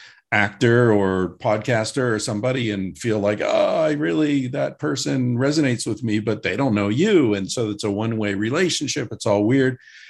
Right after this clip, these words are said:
So I do feel like, um, the best way forward is for us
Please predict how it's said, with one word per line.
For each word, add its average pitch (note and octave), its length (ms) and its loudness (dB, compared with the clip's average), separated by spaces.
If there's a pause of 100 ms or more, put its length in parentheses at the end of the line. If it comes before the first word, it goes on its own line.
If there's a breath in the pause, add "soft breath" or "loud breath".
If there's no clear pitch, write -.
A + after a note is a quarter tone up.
(160 loud breath)
So C3+ 160 6
I B2+ 80 6
do D#3 200 6
feel D3+ 360 4
like, A2+ 520 0 (1700)
um, G2+ 560 -2 (320)
the B2+ 180 2
best C#3 380 4
way B2+ 260 6
forward C3 800 2
is A2+ 420 -4
for A2+ 300 0
us G#2+ 380 0